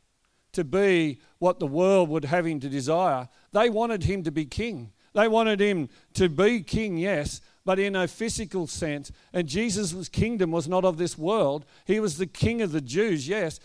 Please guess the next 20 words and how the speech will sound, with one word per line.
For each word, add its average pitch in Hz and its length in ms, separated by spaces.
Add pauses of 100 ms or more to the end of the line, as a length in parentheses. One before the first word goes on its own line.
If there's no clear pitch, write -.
(200)
and 190 140
his 226 180
kingdom 226 460
is 156 100
not 185 180
of 180 140
this 180 180
world. 190 540 (720)
And 175 100
that's 208 260
the 175 120
thing. 165 500 (380)
Oh, 185 160
which 190 400
kingdom, 185 420
oh, 151 120
do 147 120
we 151 140
belong 160 420
to? 123 260